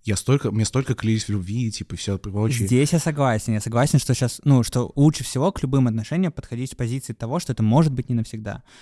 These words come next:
Speaker 2: Что это точно в, ровно в той же степени может быть навсегда, но в целом это может закончиться.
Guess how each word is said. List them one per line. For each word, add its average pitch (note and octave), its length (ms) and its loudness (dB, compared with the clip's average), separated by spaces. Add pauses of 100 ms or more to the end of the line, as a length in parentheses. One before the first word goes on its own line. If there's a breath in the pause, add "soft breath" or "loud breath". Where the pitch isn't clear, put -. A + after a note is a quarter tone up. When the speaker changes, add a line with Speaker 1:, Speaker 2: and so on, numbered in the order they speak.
(300 loud breath)
Speaker 2:
Что - 240 0
это C#3+ 160 -6
точно F3 280 2
в, C#3+ 300 -6
ровно D#3+ 260 4
в - 60 -8
той D3+ 240 6
же A#2 140 0
степени A2+ 340 -2
может A2 260 -2
быть - 120 -16
навсегда, D#3 500 -4 (400)
но D#3+ 80 -2
в - 80 -8
целом F#3+ 380 2
это - 160 -6
может D3+ 340 0
закончиться. B2 560 -6